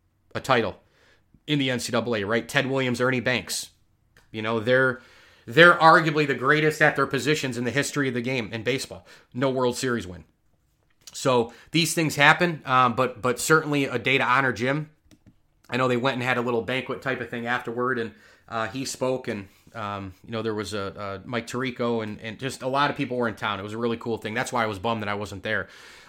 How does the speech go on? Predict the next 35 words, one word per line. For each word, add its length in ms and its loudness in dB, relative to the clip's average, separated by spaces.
Uh, 280 0
but, 360 -2
uh, 140 0
certainly 340 0
watched 280 0
from 100 -10
T 220 -2
V 280 2
and, 200 -2
and, 180 -6
and 160 -6
saw 200 0
the 60 0
festivities 580 -4
and 80 -4
watched 240 -2
all 100 0
the 60 -4
clips 300 -8
on 240 -4
YouTube 420 2
and 80 2
all 140 4
the 80 2
rest, 340 2
and, 220 -4
uh, 140 0
a 80 -2
day 200 0
that 140 -2
Jim 240 -4
Boeheim 340 0
certainly 360 -4
deserves. 580 -2
And, 180 -2